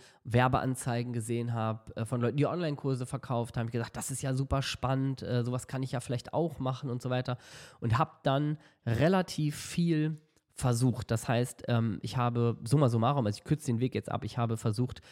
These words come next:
mich mit Dropshipping selber zu machen, mit Affiliate-Marketing. Ich habe verschiedenste Arten von Coaching-Businesses versucht hochzuziehen. Ich wollte Speaker werden, also auf großen Bühnen stehen und da,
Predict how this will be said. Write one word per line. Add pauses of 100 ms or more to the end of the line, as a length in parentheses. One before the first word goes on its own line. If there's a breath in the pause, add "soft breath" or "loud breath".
(200 loud breath)
mich
mit
Dropshipping
selber
zu
machen,
mit
Affiliate-Marketing.
Ich
habe
verschiedenste
Arten
von
Coaching-Businesses
versucht
hochzuziehen. (340 loud breath)
Ich
wollte
Speaker
werden,
also
auf
großen
Bühnen
stehen
und
da,